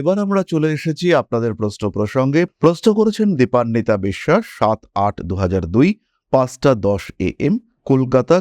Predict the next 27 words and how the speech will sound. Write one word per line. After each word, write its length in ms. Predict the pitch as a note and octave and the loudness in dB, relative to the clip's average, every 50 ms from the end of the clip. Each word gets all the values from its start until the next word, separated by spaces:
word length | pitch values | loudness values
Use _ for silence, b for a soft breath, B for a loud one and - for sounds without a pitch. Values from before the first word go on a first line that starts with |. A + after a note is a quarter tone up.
| - - | 2 0
ক্যারিয়ার 340 | A2+ G2+ G#2 G2+ G#2 G2+ | -2 0 0 0 -2 -2
সম্পর্কে 540 | G2 - - G2+ G2 F#2 - G#2 G#2 - - D3+ | -4 -4 -4 -4 -4 -2 -2 -4 -2 -2 -2 -2
জানতে 360 | B2+ A2 F2+ D#2+ D2+ - D2+ | 0 -2 -2 -4 -4 -6 -8
চাই। 220 | C#2+ - B1+ - - - _ _ _ _ _ _ _ _ _ | -8 -6 -8 -8 -8 -12 _ _ _ _ _ _ _ _ _
দীপান্বিতা, 560 | A2 B2+ C#3 C3+ F3 F3 F3 F3+ F3 - F#3+ F#3+ - - - - | 0 0 2 2 0 0 0 0 0 2 0 0 0 -2 -2 -2
এই 80 | A#2+ A2 A2 - | -2 -2 0 0
চার্টটি 380 | - A2 A2 A#2 - _ - C#3 | 0 0 0 -2 -4 _ -4 -2
কিন্তু 340 | - D#3 C#3 C#3+ - - A3+ G#3+ | -2 -2 -4 -2 -2 -2 -2 0
মূলত 520 | D#3+ G#2 G2+ G2+ G2+ G#2 A2 A2+ A2+ - E3+ G3 A#3+ - _ _ _ _ _ _ | 0 0 0 2 2 2 0 0 -2 -4 -4 -4 -4 -6 _ _ _ _ _ _
চাকরি 420 | - - D#3 D3+ D3 - D3+ B2 G#2+ - | -2 -2 -2 -2 -2 -2 -2 -2 -2 -2
ওরিয়েন্টেড 520 | - F2 F2+ F2 F2 E2 E2 - F#2 E2 - - | -2 -4 -2 -2 -2 -2 -2 -2 -4 -4 -4 -4
চার্ট, 240 | - D#2+ A#1+ G1+ - - b b b - | -4 -4 -4 -4 -6 -8 b b b 0
তাই 140 | C3 B2+ B2+ C3 B2+ | 2 2 2 0 0
পেশাগত 540 | C3 C#3 C3 - - E3+ E3+ D#3+ E3 D#3+ - D#3+ | 0 0 0 0 -2 -2 -2 -2 -4 -4 -4 -6
ক্ষেত্রে 440 | D3+ - - A#2+ D#2+ - - A2+ C3+ D3 - - - | -8 -4 -4 -6 -4 -2 0 0 0 0 -2 -4 -4
চাকরি 400 | - A2 A2 - _ - A#2+ A2+ - - - | -4 -2 -4 -4 _ -4 -4 -4 -4 -4 -2
এই 140 | - A2+ A2+ | -2 -2 0
বিষয়টির 480 | A2 A2+ - - G2+ G2 G2 G#2+ G2 F#2 | -2 -2 -2 -2 -2 0 0 -2 -4 -2
দিকেই 280 | E2+ G2 F#2 - G#2 G#2 - | -2 -4 -2 0 0 -2 -2
ফোকাস 280 | - F#2 F2 F#2 F2 - - | -2 -4 -2 -4 -4 -4 -4
করতে 300 | - F#2+ F#2 - - A2 | -6 -6 -4 -2 -2 0
হবে। 240 | G#2+ A2+ A#2+ C#3+ A#3 B3 _ _ _ _ _ _ | 0 0 2 0 0 -2 _ _ _ _ _ _
সায়েন্স 300 | - - B2+ B2+ B2+ A#2+ B2+ A#2+ | 0 0 2 2 2 0 0 2
নিয়ে 140 | A#2 A#2 G#2+ - | 2 2 2 2
পড়াশোনা 400 | F#2+ F#2+ F#2+ - - F#2+ F#2+ F#2+ | 2 0 0 0 -2 -2 -2 0
করবার 360 | - F#2+ F#2 F2 F2+ F#2+ F#2+ - - | 0 0 -2 0 0 -2 -2 -2 -2
সম্ভাবনা 480 | - F2+ F#2 F#2 F#2+ F#2 F#2 G#2 A#2 | -2 -2 0 0 0 0 0 2 2